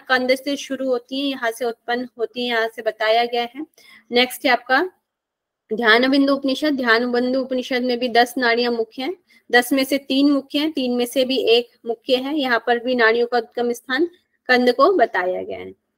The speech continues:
फिर बात कर लेते हैं हम चक्र की। चक्र की बात करें तो योग चूड़ामणि उपनिषद में हमें छह चक्रों का वर्णन मिलता है, जिसमें से आधार चक्र, आधार चक्र मतलब आपका मूलाधार चक्र, जिसमें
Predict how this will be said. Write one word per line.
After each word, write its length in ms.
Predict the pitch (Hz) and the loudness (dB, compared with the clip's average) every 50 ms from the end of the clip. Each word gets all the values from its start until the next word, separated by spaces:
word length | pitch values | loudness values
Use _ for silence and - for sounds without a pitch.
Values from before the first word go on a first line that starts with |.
| _ _ _ _ _ _ _ _ - | _ _ _ _ _ _ _ _ -8
फिर 180 | 277 277 277 - - | -8 -8 -8 -10 -6
बात 320 | 214 208 202 214 233 240 - | -2 2 4 4 2 2 4
कर 160 | - 254 247 | 2 4 6
लेते 260 | 254 240 240 240 254 | 6 4 4 2 -2
हैं 60 | 262 | -2
हम 120 | 294 262 269 | -2 -2 -2
चक्र 400 | - - 214 - - - 240 240 | 0 0 0 2 2 2 2 2
की। 220 | 240 - 294 370 - _ _ _ _ _ _ _ _ _ _ _ _ _ _ _ _ _ _ _ _ _ _ _ _ _ _ _ _ _ _ _ - | 2 0 -4 -4 -4 _ _ _ _ _ _ _ _ _ _ _ _ _ _ _ _ _ _ _ _ _ _ _ _ _ _ _ _ _ _ _ 0
चक्र 260 | 285 254 269 285 277 | 0 0 2 0 0
की 160 | 277 302 294 262 | 0 0 2 4
बात 240 | 247 226 233 233 - | 4 2 2 2 0
करें 240 | 262 254 262 262 254 | -2 -2 -2 -2 -2
तो 140 | 262 277 294 | 0 0 0
योग 400 | 285 247 262 254 254 262 269 294 302 370 370 _ _ _ _ _ _ _ _ _ _ - | 2 4 4 2 2 2 0 -2 -2 -2 -4 _ _ _ _ _ _ _ _ _ _ -4
चूड़ामणि 460 | 262 254 247 262 262 269 262 262 269 | -2 0 0 0 0 0 0 0 0
उपनिषद 500 | 269 262 - 254 247 247 - 277 247 240 | -2 -2 -4 -6 -8 -4 -4 -6 -4 -4
में 100 | 262 269 | -4 -4
हमें 180 | 277 262 269 285 | -2 -2 -4 -6
छह 460 | 277 - - - - 277 294 196 196 - _ _ _ _ _ _ _ | -6 -10 -8 -2 0 2 2 2 0 -2 _ _ _ _ _ _ _
चक्रों 320 | - 269 254 - 277 294 302 | -2 -2 0 2 2 2 2
का 140 | 294 302 285 | 2 2 0
वर्णन 340 | 254 254 247 247 254 262 262 | 2 0 0 0 -2 -2 -2
मिलता 320 | 254 247 247 240 - 262 262 | -4 -4 -6 -4 -4 -4 -4
है, 200 | 247 269 294 349 359 302 | -4 -6 -8 -8 -6 -6
जिसमें 300 | 269 254 - - 262 254 | -8 -8 -6 -6 -8 -4
से 120 | - 269 | 0 2
आधार 420 | 240 233 220 233 226 226 226 226 226 | 2 2 2 2 2 2 4 4 2
चक्र, 420 | - - 247 247 247 - 277 320 339 - _ 214 | 0 -4 -6 -4 -4 -6 -6 -6 -6 -8 _ -4
आधार 280 | 220 220 226 226 220 226 | -4 0 2 2 2 2
चक्र 280 | 220 240 226 226 247 | 2 -2 -4 -2 -2
मतलब 320 | 240 233 226 - 240 233 233 | -2 -2 0 0 2 2 2
आपका 240 | 220 220 - 247 | 0 0 -2 -4
मूलाधार 560 | 247 240 233 226 233 240 240 233 240 233 226 226 | -2 0 0 2 2 2 2 2 2 2 2 2
चक्र, 360 | - - 254 262 - 349 349 - _ | 0 -4 -6 -6 -8 -10 -12 -10 _
जिसमें 360 | 220 247 240 - 247 247 247 | -6 -6 -6 -4 -6 -6 -6